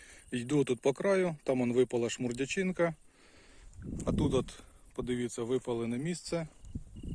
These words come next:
трошки. І гадаю, зайду тут, а махну пару раз приладом.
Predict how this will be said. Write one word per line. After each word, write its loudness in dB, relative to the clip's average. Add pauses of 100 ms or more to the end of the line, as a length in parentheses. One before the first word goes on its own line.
(180)
трошки. -2 (1500)
І -4
гадаю, 2 (440)
зайду 0
тут, -6
а 2
махну -2
пару -2
раз 0
приладом. -6